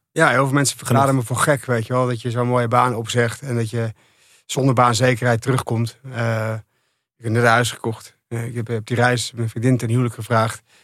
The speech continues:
Speaker 1: Ik heb alles gewoon even losgelaten. Een standaard pad, eh, daar ben ik van afgestapt. Eh, vanuit dat perspectief, eh, toen.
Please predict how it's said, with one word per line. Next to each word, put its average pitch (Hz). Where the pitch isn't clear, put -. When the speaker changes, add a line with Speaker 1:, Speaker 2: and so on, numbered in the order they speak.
Speaker 1:
Ik 120
heb -
alles 123
gewoon 120
even 120
losgelaten. 120
Een 113
standaard 120
pad, 135
eh, 117
daar 120
ben 117
ik 113
van 123
afgestapt. 117
Eh, 123
vanuit 117
dat 117
perspectief, 113
eh, 110
toen. 135